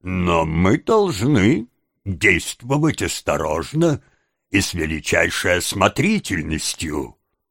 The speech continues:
«Осторожность и осмотрительность!» воскликнул доктор.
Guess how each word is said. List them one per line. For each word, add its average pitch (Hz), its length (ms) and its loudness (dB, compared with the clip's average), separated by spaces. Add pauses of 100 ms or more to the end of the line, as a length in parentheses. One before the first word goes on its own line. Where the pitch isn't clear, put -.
(640)
«Осторожность - 1700 0
и - 280 2
осмотрительность!» 92 1600 -2
воскликнул 92 880 -2
доктор. - 760 0